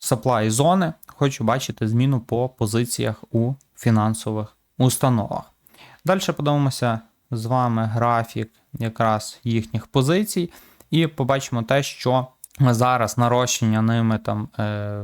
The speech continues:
комерційними учасниками ринку шортових позицій ще не досягається їхнього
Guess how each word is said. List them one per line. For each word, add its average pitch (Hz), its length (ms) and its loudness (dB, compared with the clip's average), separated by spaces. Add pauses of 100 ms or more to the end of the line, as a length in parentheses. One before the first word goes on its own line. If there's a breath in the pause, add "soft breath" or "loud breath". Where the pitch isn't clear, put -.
(120)
комерційними 131 520 4
учасниками 110 760 -2 (340 soft breath)
ринку 117 640 2
шортових 113 580 0
позицій 117 520 0
ще 113 220 -2
не 123 200 4
досягається 113 720 -2
їхнього 107 520 -4